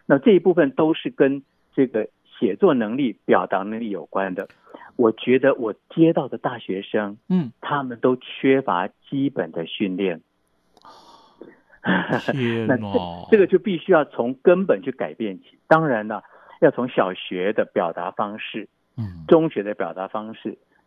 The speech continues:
Speaker 1: 前两天有个新闻啊，台中一中的音乐课，
Speaker 2: 嗯，对。
Speaker 1: 老师跟学生的冲突嘛，哈。
Speaker 2: <laughs>
Speaker 1: 这个的是非我们先不论，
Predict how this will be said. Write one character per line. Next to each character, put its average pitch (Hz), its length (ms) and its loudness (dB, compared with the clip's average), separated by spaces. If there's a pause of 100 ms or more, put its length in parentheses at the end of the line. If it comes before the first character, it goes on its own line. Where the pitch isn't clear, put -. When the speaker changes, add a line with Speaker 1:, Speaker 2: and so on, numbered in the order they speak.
(140)
Speaker 1:
前 214 140 8
两 165 160 4
天 185 100 0
有 147 80 0
个 135 80 0
新 160 320 -6
闻 117 260 -4
啊， 123 200 -4
台 120 180 -6
中 131 180 -2
一 127 60 -4
中 123 380 -2
的 98 240 -2 (400)
音 131 200 4
乐 120 180 4
课， - 520 -2
Speaker 2:
嗯， 214 140 2
对。 202 180 2
Speaker 1:
老 92 160 0
师 - 140 -12
跟 131 260 -4
学 - 180 -2
生 120 120 -2
的 107 100 -2
冲 120 240 -6
突 92 180 -10
嘛， 92 300 -4
哈。 - 60 -12 (260)
Speaker 2:
<laughs> 104 260 -10
Speaker 1:
这 262 120 4
个 196 100 10
的 127 80 0
是 - 240 0
非 147 140 4
我 117 40 4
们 95 140 -6
先 120 160 -2
不 107 140 -6
论， 120 340 -2